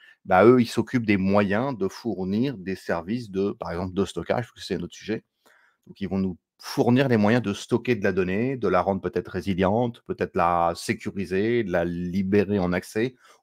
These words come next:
ou contrôler ses accès, et sans que j'ai, moi, à m'en occuper de cette partie-là. Moi, j'aurais perçu peut-être des a-, des, des, des options.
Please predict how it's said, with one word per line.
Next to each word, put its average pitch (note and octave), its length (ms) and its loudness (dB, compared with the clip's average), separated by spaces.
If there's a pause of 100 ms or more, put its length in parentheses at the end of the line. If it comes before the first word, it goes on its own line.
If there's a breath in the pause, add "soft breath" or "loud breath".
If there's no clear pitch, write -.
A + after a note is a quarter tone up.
ou B2+ 80 -8
contrôler A2+ 460 -4
ses G2 220 -4
accès, - 340 -8 (500 soft breath)
et A2+ 60 -8
sans D3+ 200 6
que B2+ 140 6
j'ai, G#2+ 160 4
moi, A#2 240 6
à A#2+ 60 6
m'en G#2 140 2
occuper G2+ 420 -2
de D#2+ 120 -8
cette - 240 -4
partie-là. - 380 -4
Moi, G2 100 2
j'aurais F#2+ 180 4
perçu - 420 -2 (100)
peut-être G2+ 260 0
des E2+ 200 0
a-, - 120 -2
des, F2 320 -8
des, - 120 -18
des F2+ 260 -2
options. C3+ 320 0